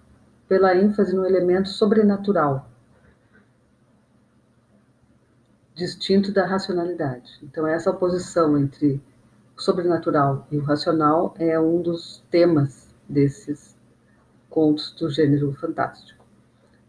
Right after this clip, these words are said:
Então, ah, nesse conto, O Homem de Areia, nós vamos acompanhar a trajetória de um jovem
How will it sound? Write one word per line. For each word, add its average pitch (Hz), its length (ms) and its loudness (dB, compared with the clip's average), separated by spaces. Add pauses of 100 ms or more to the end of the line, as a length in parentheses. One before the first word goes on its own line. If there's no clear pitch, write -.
Então, 220 500 0 (260)
ah, 160 520 0
nesse 180 340 0
conto, 147 460 0
O 147 60 6
Homem 143 200 4
de 139 100 -2
Areia, 156 440 4 (760)
nós 175 240 0
vamos 202 240 2
acompanhar 185 640 0
a 185 40 -12
trajetória 170 720 0
de 160 100 -8
um 175 100 -2
jovem 160 540 0